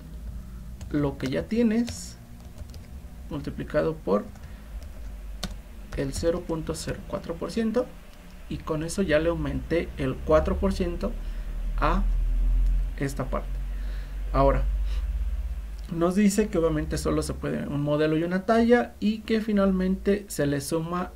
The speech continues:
el treinta por ciento que va a representar la ganancia extra, ¿sale? Entonces, finalmente a todo esto se le va a sumar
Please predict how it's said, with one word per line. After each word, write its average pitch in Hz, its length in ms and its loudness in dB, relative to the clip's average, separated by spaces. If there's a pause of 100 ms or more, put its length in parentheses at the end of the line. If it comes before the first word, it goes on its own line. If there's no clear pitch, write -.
el 175 360 0 (480)
treinta 175 380 0
por 143 200 -2
ciento 165 500 0 (520)
que 143 140 -2
va 139 120 2
a - 20 0
representar 151 840 -2
la 139 320 4
ganancia 139 680 0
extra, - 400 -8 (580)
¿sale? - 320 -4 (640)
Entonces, 139 680 -4 (100)
finalmente 196 880 2 (100)
a 135 220 -4
todo 233 360 2
esto 220 300 0 (420)
se - 200 -4
le 135 100 0
va 151 120 2
a 165 40 -4
sumar 190 440 0